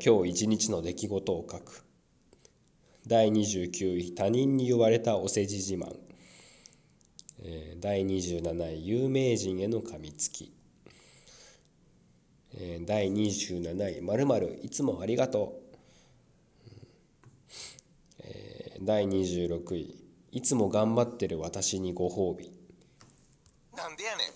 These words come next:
Speaker 1: あ、これは確かに思いますね。あの、自分にご褒美っていう意味がわからないですね。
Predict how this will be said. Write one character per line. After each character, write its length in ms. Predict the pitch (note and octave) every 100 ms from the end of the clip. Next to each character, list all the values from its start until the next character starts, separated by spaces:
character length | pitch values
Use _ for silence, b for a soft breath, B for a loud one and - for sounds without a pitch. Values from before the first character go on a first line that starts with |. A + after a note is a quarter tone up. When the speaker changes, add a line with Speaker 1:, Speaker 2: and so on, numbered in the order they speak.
| - -
Speaker 1:
あ、 200 | - -
こ 160 | - C3
れ 80 | D3+
は 80 | D3+
確 240 | C3+ -
か 80 | G#2+
に 60 |
思 200 | F#2+ F#2+
い 40 | G2
ま 120 | G2
す 120 | -
ね。 260 | E2 E2 D#2+ B B B B B B B B - - -
あ 120 | - C#2
の、 380 | E2 D2 C2 A1+
自 260 | F#2+ A#2
分 220 | A2+ F#3+ G#3
に 80 |
ご 300 | F3+ E3 F#3+
褒 40 | D#3+
美 100 | A#2
っ 20 |
て 120 | -
い 40 | F#2+
う 60 |
意 80 | A2
味 100 | D3+
が 80 | G2+
わ 100 | E2+
か 120 | G#2+
ら 80 | F2+
な 80 | E2+
い 20 |
で 140 | -
す 120 | - -
ね。 160 | -